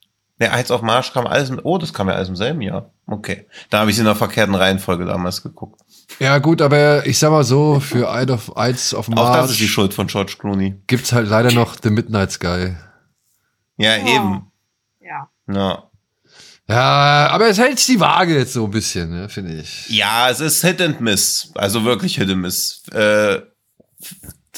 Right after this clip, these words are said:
Speaker 2: Ich sehe ihn lieber als
Speaker 1: drei
Speaker 2: Schauspieler.
Speaker 1: gute
Speaker 2: Ich sehe ihn lieber als
Speaker 1: Hm?
Speaker 2: Schauspieler.
Speaker 3: Ja, ich auch.
Speaker 1: Ja?
Speaker 2: Ja.
Speaker 1: Ich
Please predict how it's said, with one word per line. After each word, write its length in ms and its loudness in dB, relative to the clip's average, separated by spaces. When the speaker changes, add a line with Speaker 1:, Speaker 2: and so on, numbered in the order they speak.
Speaker 2:
Ich 140 4
sehe 160 6
ihn 60 2
lieber 240 4
als 160 2
Speaker 1:
drei 60 2
Speaker 2:
Schauspieler. 480 2
Speaker 1:
gute 540 0
Speaker 2:
Ich 120 -2
sehe 220 2
ihn 80 2
lieber 200 2
als 120 0
Speaker 1:
Hm? 60 0
Speaker 2:
Schauspieler. 460 -6
Speaker 3:
Ja, 260 -4
ich 140 -20
auch. 120 -14
Speaker 1:
Ja? 220 0
Speaker 2:
Ja. 260 0
Speaker 1:
Ich 320 -4